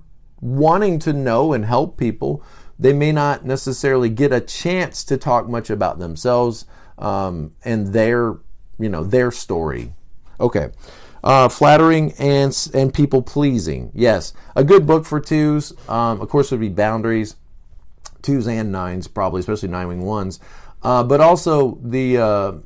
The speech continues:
uh, The Disease to Please. I forget who wrote it. It's over there on my shelf, but just do a Amazon search on The Disease to Please. And if you find that you are maybe a little bit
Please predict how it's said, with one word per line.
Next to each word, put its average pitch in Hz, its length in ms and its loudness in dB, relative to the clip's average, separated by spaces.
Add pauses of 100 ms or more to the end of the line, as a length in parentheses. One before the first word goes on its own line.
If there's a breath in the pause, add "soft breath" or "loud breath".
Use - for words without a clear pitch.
(220)
uh, 98 520 -6
The 127 160 2
Disease 127 480 -4
to 123 100 -6
Please. 73 800 -8 (160)
I 98 340 -4
forget 104 480 -6
who 110 240 -2
wrote 104 260 -2
it. 107 160 0
It's 98 200 -2
over 87 200 -6
there 87 200 -6
on 85 100 -6
my 82 120 -8
shelf, 87 300 -8
but 85 160 -10
just 113 200 -6
do 98 180 -2
a 82 220 -6
Amazon 87 720 -6
search 92 340 -8
on 85 160 -8
The 80 80 -8
Disease 87 480 -8
to - 80 -12
Please. 85 460 -6 (400 loud breath)
And 104 160 0
if 104 100 -2
you 139 100 2
find 127 440 0
that 101 140 -4
you 113 220 2
are 104 400 4
maybe 113 340 -4
a 104 40 2
little 110 200 0
bit 98 140 -2